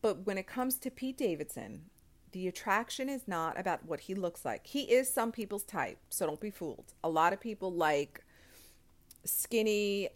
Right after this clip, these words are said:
tattoos, disheveled, skater boy-esque. They like that, so don't be surprised. Aside from what he looks like, it's not, it's, he seems easy. I've never met him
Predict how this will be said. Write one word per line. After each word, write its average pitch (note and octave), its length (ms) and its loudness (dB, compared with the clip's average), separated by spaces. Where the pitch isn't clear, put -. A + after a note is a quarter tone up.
tattoos, G#3 1080 2
disheveled, F#3+ 1000 12
skater G#3 580 6
boy-esque. F#3+ 1040 6
They C4 140 10
like B3 280 12
that, C#3+ 340 4
so E3+ 500 4
don't F#3+ 220 2
be A3+ 100 -2
surprised. F3 720 4
Aside A#3 460 4
from B3 160 -2
what A3+ 80 -2
he G#3+ 120 0
looks A3 320 0
like, D#3 320 0
it's A3 280 0
not, A3+ 500 -4
it's, - 360 -2
he B3+ 480 -4
seems C4+ 720 -4
easy. F3 680 -6
I've A#3 240 6
never A#3 180 -2
met E3 200 0
him - 100 -8